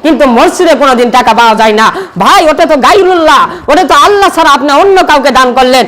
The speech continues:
মসজিদের জন্য আপনি দান করেন, তাহলে আপনার জন্য জান্নাত। আপনার বাবা মারা গিয়েছে, আপনার মা মারা গিয়েছে,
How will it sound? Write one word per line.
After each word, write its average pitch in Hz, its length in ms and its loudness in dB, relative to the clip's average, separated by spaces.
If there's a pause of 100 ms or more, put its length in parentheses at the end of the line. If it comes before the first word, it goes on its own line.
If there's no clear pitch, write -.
(240)
মসজিদের 349 460 0
জন্য 294 160 0
আপনি 262 260 0
দান 285 260 0
করেন, 349 180 2 (340)
তাহলে 294 240 0
আপনার 285 360 0
জন্য 269 260 -2
জান্নাত। 277 460 0 (220)
আপনার 285 280 -2
বাবা 262 280 0
মারা 311 200 0
গিয়েছে, 254 320 0
আপনার 240 220 -2
মা 262 200 0
মারা 277 220 2
গিয়েছে, 240 600 -2